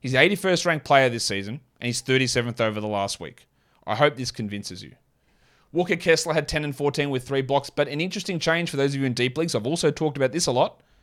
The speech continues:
Damian Jones is now the backup center because Udoka Azubuike, one of the worst first-round picks in recent memory, and I know he was only the twenty-eighth, it was a ludicrous pick. He's dreadful. And Jones came in, played seven minutes, and already took, he's taken the job. It's done.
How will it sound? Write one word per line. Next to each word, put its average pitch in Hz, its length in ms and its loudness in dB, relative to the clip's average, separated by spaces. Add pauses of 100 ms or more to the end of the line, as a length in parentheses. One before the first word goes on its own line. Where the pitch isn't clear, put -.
(120)
Damian 185 300 2
Jones 139 380 2
is 123 140 -10 (140)
now 120 360 0
the 120 60 -2
backup 107 280 -4
center 95 240 -10
because 135 440 2 (260)
Udoka 170 340 0
Azubuike, 139 760 0 (200)
one 214 140 2
of 240 80 2
the 233 100 0
worst 190 240 4
first-round 170 400 0
picks 160 160 -2
in 147 100 0
recent 139 300 -2
memory, 135 240 0
and 127 100 -4
I 127 60 0
know 139 160 2
he 131 60 4
was 123 100 0
only 123 140 -4
the 113 80 -10
twenty-eighth, 120 580 -2
it 156 60 -4
was 127 160 -4
a 117 40 -6
ludicrous 117 440 -4
pick. 113 320 -4 (320)
He's 170 200 -4
dreadful. 147 460 2 (180)
And 135 180 0
Jones 160 260 4
came 147 220 2
in, 143 100 -2
played 135 240 0
seven 131 240 0
minutes, 127 240 0
and 120 80 -4
already 113 200 0
took, 120 160 -8
he's 113 120 -8
taken 90 240 -6
the 104 60 -18
job. 123 220 -16
It's - 100 -20
done. - 160 -14